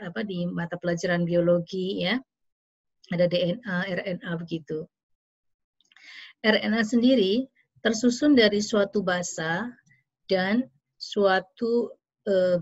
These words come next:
gula fosfat ya. Gulanya adalah ribose. Di sini kalau suatu basa berikatan dengan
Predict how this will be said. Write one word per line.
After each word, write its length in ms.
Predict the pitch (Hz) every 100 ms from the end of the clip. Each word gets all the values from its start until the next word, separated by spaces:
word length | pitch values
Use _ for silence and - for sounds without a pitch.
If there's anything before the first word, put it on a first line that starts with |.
| 165
gula 480 | - 202 196 175 170
fosfat 560 | - 180 - - 165 151 _
ya. 240 | 160 180
Gulanya 400 | 180 175 175 208
adalah 240 | 196 196
ribose. 720 | 190 185 175 175 170 175 160 - _ _ _ - - _
Di 160 | - 175
sini 320 | 208 196 262
kalau 400 | 240 190 185 180
suatu 400 | 233 190 180 190
basa 560 | 170 170 - - 202
berikatan 480 | 175 175 185 180 180
dengan 320 | 175 175 170